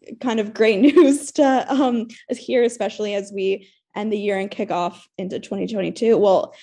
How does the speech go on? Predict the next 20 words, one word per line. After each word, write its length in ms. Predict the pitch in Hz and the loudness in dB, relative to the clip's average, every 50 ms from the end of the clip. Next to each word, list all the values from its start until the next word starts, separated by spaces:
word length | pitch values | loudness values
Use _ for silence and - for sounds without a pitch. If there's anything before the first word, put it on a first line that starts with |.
| - _ - | -20 _ -2
I 60 | - | 0
just 140 | 247 269 - | 0 2 2
want 120 | 320 294 302 | 2 2 4
to 60 | 302 | 4
say 220 | 320 269 - - - | 4 2 2 2 2
thank 220 | 247 262 262 - | 2 4 4 4
you 100 | 311 320 | 2 2
so 240 | 320 - 277 247 254 | 2 2 2 2 2
much 300 | 240 226 226 226 233 - | 2 2 0 -2 -2 -4
for 200 | - 220 214 208 | -4 -2 -2 -2
taking 380 | 214 - - 214 214 220 220 | -2 -4 -6 -6 -4 -4 -6
the 60 | 220 208 | -6 -6
time 260 | - 240 220 220 214 | -8 -8 -8 -6 -6
to 60 | 220 | -8
speak 280 | - - - 226 233 233 | -8 -8 -8 -4 -2 -2
with 140 | 254 226 | 0 0
us. 160 | 202 147 208 233 | 0 -2 -2 -4
Is 100 | 226 233 | -4 -2
there 160 | 233 226 - | -2 -2 0
any, 500 | - 214 226 226 233 226 233 247 240 | -2 -2 -4 -2 -2 -2 -4 -6 -8